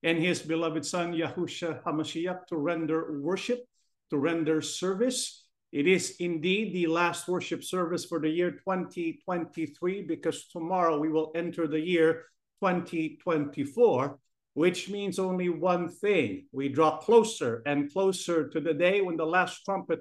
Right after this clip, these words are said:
will sound and we shall receive the promised everlasting life. Of course, this is what we desire. This is what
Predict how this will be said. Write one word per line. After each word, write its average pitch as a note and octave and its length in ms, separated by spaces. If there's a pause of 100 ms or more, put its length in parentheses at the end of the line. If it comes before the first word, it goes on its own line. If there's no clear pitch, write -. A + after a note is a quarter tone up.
will C3 80
sound G3 540 (460)
and E3+ 240
we E3+ 120
shall D#3+ 260
receive D#3+ 480
the D#3 80
promised C#3+ 500
everlasting C#3 720
life. C#3+ 400
Of - 560
course, G#3 240
this F#3 260
is F3 200
what - 340
we F#3 160
desire. G#3+ 500 (140)
This D3 180
is D3+ 220
what E3 220